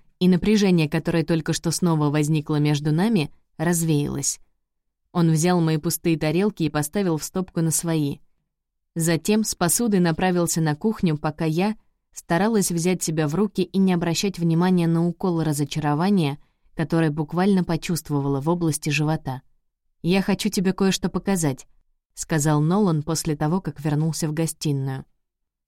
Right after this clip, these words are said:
Он кивнул в сторону коридора, и я поднялась, чтобы последовать за ним. Он вел меня к одной из дверей в передней части квартиры, а когда открыл ее, я сообразила, что мы в его кабинете, и больше не смогла сдерживаться.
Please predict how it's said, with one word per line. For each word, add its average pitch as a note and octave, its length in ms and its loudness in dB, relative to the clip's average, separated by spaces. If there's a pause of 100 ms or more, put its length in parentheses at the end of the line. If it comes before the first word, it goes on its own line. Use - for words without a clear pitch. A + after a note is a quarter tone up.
(100)
Он E3+ 180 2
кивнул E3+ 420 2
в D#3+ 60 -6
сторону E3 420 0
коридора, E3+ 480 0
и - 180 -6
я F3 160 0
поднялась, E3 560 -2
чтобы E3 300 -6
последовать E3 600 -2
за D#3+ 140 -2
ним. C#3+ 280 -2 (500)
Он F#3 200 4
вел G3+ 240 4
меня G3 240 6
к - 80 -6
одной E3+ 300 2
из E3+ 200 0
дверей D#3+ 320 2
в - 80 -10
передней F3 460 2
части F3+ 320 -4
квартиры, D#3+ 600 -2 (480)
а D#3+ 100 0
когда D#3+ 320 0
открыл G#3+ 360 -2
ее, D3+ 400 2 (360)
я F3+ 160 0
сообразила, E3 640 2
что - 180 -4
мы F3+ 140 2
в A3 40 0
его E3+ 280 0
кабинете, D3+ 720 -2 (640)
и D#3+ 100 -2
больше F#3 380 2
не F3+ 140 4
смогла D3 440 0
сдерживаться. C#3+ 840 -4